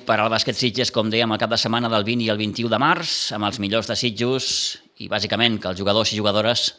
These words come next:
s'ho passin bé competint, que és el que troben a faltar i de quina manera.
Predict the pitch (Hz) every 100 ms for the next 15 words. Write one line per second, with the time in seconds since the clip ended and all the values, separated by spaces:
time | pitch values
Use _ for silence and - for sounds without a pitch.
0 | _ - - 104 117 117 104 104 98 101
1 | 98 123 107 87 92 98 92 101 92 107
2 | 98 101 101 90 95 98 - 104 92 90
3 | 95 90 82 76